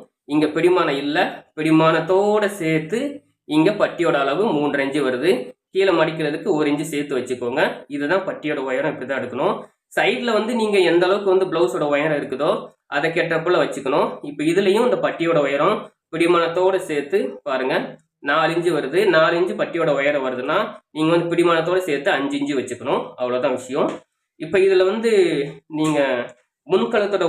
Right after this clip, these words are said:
உயரத்தை பார்த்துட்டு அப்புறமா இந்த பிளவுஸோட டாட் உயர-, டாட்டோட அளவுகள் பார்த்துடலாம். இப்ப முன்கழுத்தோட உயரம் நீங்க எப்படி அளவு எடுக்கணும்னா பாருங்க, இந்த பிளவுஸை நல்லா இப்படி இழுத்து விட்டுக்கணும். இழுத்து விட்டுட்டு இந்த ஷேப் நல்லா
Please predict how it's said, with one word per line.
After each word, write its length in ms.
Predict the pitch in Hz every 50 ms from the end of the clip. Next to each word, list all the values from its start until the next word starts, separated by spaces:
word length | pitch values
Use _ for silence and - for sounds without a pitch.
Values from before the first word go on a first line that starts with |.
| 156
உயரத்தை 340 | 151 151 165 170 165 165 151 143 147
பார்த்துட்டு 340 | 147 143 139 143 - 160 190 240 254 - - - -
அப்புறமா 280 | - - 202 - 180 202 196
இந்த 100 | 180 160
பிளவுஸோட 380 | 131 143 156 160 156 170 151 139 123 127
டாட் 220 | 135 147 156 156 170 151
உயர-, 240 | 139 135 131 131 - _ 127 139
டாட்டோட 340 | 143 156 147 151 151 139 131 123
அளவுகள் 340 | 127 131 127 131 135 - -
பார்த்துடலாம். 440 | 123 117 104 123 123 127 160 214 233 - - _ _ _ _ _ _ _ _ _ _
இப்ப 140 | _ _ 165 170
முன்கழுத்தோட 520 | 190 220 254 247 - 226 214 220 208 185 180 175
உயரம் 220 | 170 170 170 185 185
நீங்க 120 | 170 156 143
எப்படி 180 | 151 - 165 -
அளவு 160 | 143 143 139
எடுக்கணும்னா 400 | 127 120 123 113 117 113 127 147 160 170 170 - - _ 135
பாருங்க, 260 | 127 127 139 135 143 156 170 170 165 - _ _ _ _
இந்த 120 | _ - 113 113
பிளவுஸை 300 | 143 160 175 175 175 139 131
நல்லா 240 | 131 135 143 156 165 165
இப்படி 160 | 147 127 123 123
இழுத்து 220 | 135 135 - - 127
விட்டுக்கணும். 460 | 120 113 120 117 113 131 147 165 175 175 180 - _ _ _ _ _
இழுத்து 220 | 127 131 127 127 123
விட்டுட்டு 280 | 113 110 117 117 156 180 226 - - - _ _ _ _ _ _
இந்த 140 | 135 135 139 139 -
ஷேப் 260 | 190 196 208 202 208 208 _ _ 127
நல்லா 200 | 131 147 160 170